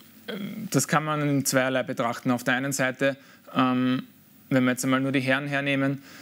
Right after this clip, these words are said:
dann fehlt uns natürlich die Spitze, bedingt durch den Dominik seinen Ausfall. Wir haben in der Vergangenheit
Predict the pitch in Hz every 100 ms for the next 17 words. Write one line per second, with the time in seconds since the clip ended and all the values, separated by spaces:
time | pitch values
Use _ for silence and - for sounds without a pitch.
0 | - - - 131 127 127 127 123 123 -
1 | - - 147 143 139 147 135 156 147 139
2 | 139 156 151 180 170 - - - - -
3 | 139 143 135 139 135 135 131 131 127 -
4 | 127 117 127 - 147 147 131 131 127 135
5 | 135 127 127 120 131 135 135